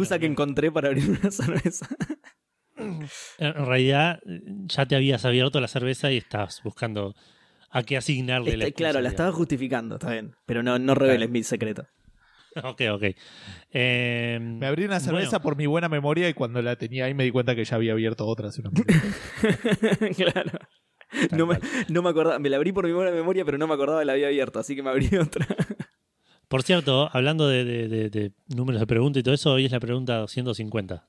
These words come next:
Speaker 2: de, la pregunta Fandango número doscientos cincuenta.
Speaker 1: Ah, mirá.
Speaker 2: Lo, lo vi recién viendo quién tenía que hacer la intro del programa.
Speaker 3: Qué bien.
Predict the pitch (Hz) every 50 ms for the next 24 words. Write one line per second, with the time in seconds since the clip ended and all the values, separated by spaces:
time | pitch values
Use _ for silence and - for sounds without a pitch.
0 | _ - 107 92 90 95 117 120 82 - 104 - 107 113 120 120 - 127 117 117
1 | 123 123 120 113 117 123 123 123 117 110 101 - 117 110 101 92 95 90 - 90
2 | 87 - _ _ - - 135 147 165 170 160 151 160 165 165 _ _ _ _ _
3 | _ _ _ _ - - 107 101 101 98 104 107 113 107 110 - - 110 104 104
4 | 104 98 104 98 98 95 98 98 95 95 90 90 - 104 92 92 92 95 95 90
5 | - 92 87 - 92 90 87 95 - _ _ - - - - - - - 160 151
6 | 117 101 117 139 143 - 101